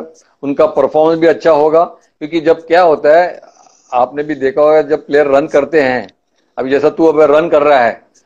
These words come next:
अगर तेरे को मैं बोलूंगा कि नहीं यार तेरा bat, बोले अरे मैं कल दो तीन hundred किया, मुझे बोल रहा है कोच यार कि नहीं,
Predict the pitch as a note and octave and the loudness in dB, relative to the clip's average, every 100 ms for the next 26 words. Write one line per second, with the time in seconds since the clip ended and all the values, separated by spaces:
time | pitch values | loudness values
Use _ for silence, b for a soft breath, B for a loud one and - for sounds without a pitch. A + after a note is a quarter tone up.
0 | - C3+ C#3 D3 D#3+ D#3+ C#3+ D3 D#3+ D#3 | -4 -2 0 -2 -2 -2 0 0 2 2
1 | D3+ D3 D3 D#3 E3 E3 D3 C3+ C#3 C3 | 0 -4 -4 0 -2 2 0 2 0 0
2 | D3 E3 F3 E3 E3+ E3 E3+ D#3 D3+ E3 | -2 0 -2 -2 -2 0 0 0 0 0
3 | F3 D#3 D3+ E3 D#3+ E3+ D#3+ D3+ D#3+ D#3 | 0 -2 -2 -4 0 0 0 -2 0 0
4 | D#3 D#3 D3+ D3 C#3+ C#3 B2+ C3 B2+ | 2 0 2 -4 0 0 0 -6 -12